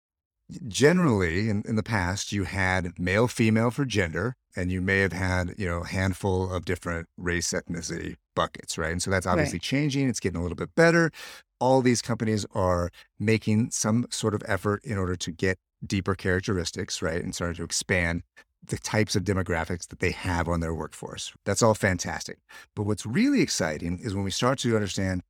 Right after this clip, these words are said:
Speaker 1: the subsurface characteristics, right? So the things that I can't tell just by looking at you based on your outward appearance, right? Or your behavior. So when
Speaker 2: Mm-hmm.
Speaker 1: Anthony talks about distance travels and the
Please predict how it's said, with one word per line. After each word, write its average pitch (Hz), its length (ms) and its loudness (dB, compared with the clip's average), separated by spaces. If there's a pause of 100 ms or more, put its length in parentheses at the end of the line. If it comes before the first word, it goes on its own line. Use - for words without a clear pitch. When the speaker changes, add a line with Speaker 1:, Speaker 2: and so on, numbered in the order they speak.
(280)
Speaker 1:
the - 100 -6
subsurface 110 680 0
characteristics, 87 600 -6
right? 85 120 -4
So - 100 -6
the 95 100 -2
things 131 360 2
that 110 140 2 (100)
I 113 240 0
can't 120 400 -2
tell 85 420 -2 (220)
just 104 200 -2
by 98 160 2
looking 92 400 -2
at 80 160 -8
you 80 200 -8 (320)
based 107 220 2
on 101 80 0
your 92 200 -2
outward 98 360 2
appearance, 82 640 -4
right? 87 200 -2
Or - 100 -4
your 85 120 -2
behavior. 104 500 0
So - 120 0
when 90 80 2
Speaker 2:
Mm-hmm. 113 80 2
Speaker 1:
Anthony 131 180 2
talks 101 240 -4
about 87 160 -6
distance 85 300 -8
travels 101 540 -4 (480)
and 95 100 -2
the 95 100 -8